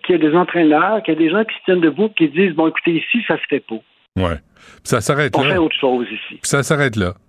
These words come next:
Speaker 2: C'est, c'est un ch-, mais c'est un gros changement de culture, là, ce qu'on annonce.
Speaker 1: Ben, il va falloir que, oui, qu'on fasse autre chose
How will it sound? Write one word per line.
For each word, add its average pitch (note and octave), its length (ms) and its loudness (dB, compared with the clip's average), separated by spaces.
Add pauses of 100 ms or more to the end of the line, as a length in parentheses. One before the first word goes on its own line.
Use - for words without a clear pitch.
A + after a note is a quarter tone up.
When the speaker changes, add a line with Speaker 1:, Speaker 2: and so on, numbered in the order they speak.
(140)
Speaker 2:
C'est, B2+ 300 0
c'est C3 140 -2
un C3+ 100 0
ch-, C#3 180 -2
mais D3 120 2
c'est A#2+ 120 -4
un C3+ 100 0
gros D#3 180 2
changement C3+ 340 0
de B2+ 100 -2
culture, C#3 440 0
là, F#2+ 180 -2 (320)
ce - 100 -20
qu'on G2 200 -2
annonce. F#2 540 -4 (920)
Speaker 1:
Ben, C#3+ 140 -4
il D#3 160 0
va D#3+ 100 0
falloir F#3+ 360 2
que, D3 260 2
oui, F3 320 2
qu'on C#3 140 2
fasse D3+ 280 0
autre D#3 140 -2
chose G3+ 180 2